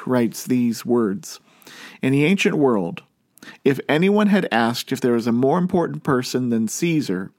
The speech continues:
the emperor and the ruler of the vast Roman Empire, the answer surely would have been no.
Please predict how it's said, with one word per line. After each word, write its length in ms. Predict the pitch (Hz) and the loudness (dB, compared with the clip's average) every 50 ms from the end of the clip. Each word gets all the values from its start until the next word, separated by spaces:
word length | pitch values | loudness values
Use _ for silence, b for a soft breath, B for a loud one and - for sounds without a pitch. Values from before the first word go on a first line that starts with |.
| B B B B B B B | B B B B B B B
the 160 | - - - | -4 -2 0
emperor 500 | - 170 170 170 - 131 110 101 95 90 | 2 2 2 2 0 0 0 2 0 0
and 180 | - - 107 104 | 0 0 0 0
the 60 | 107 | 0
ruler 460 | 107 110 127 156 175 170 165 165 202 | 2 2 2 4 4 4 2 2 0
of 100 | 196 135 | 0 0
the 100 | - 117 | 0 0
vast 460 | 107 120 143 147 151 165 160 - - | 2 2 2 2 2 0 -2 -4 0
Roman 280 | 139 143 143 139 131 131 | 0 2 2 2 2 2
Empire, 420 | 131 131 131 - 127 104 107 107 | 0 0 0 0 0 0 2 0
the 140 | 107 113 - | 0 0 0
answer 360 | - 175 180 196 185 - 185 165 | 0 0 0 0 0 -2 -2 -2
surely 380 | - - - 185 170 165 160 | -2 -2 0 0 2 2 2
would 200 | 156 143 143 135 | 2 2 2 0
have 180 | 139 143 139 - | 0 0 -2 0
been 360 | 117 110 110 110 113 117 113 b b b b b b | 0 2 2 2 0 -2 -4 b b b b b b
no. 420 | - 117 123 160 139 104 - 135 | -6 -2 -2 0 0 -2 -4 -8